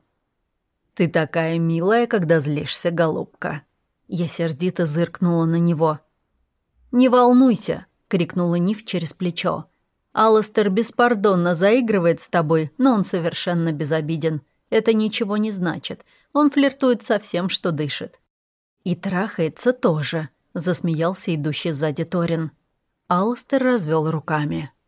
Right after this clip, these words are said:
"Думаешь, я могу совладать с тем, что дамам нравится моя внешность? Кто я такой, чтобы их разочаровывать? Меня на всех хватит".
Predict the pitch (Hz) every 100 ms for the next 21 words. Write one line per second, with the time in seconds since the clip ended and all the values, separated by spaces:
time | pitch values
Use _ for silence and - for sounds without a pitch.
0 | _ _ _ - 175 170 165 165 156 -
1 | 170 160 160 156 226 - 262 202 170 156
2 | 156 - - 170 190 - 175 156 165 160
3 | 165 175 165 147 147 - 175 170 165 165
4 | 151 156 143 - - - - _ _ -
5 | 311 302 311 311 311 180 160 - 165 180
6 | - 190 185 214 302 277 175 143 156 -
7 | _ _ 185 185 180 180 202 233 - -
8 | - 143 - 196 151 - -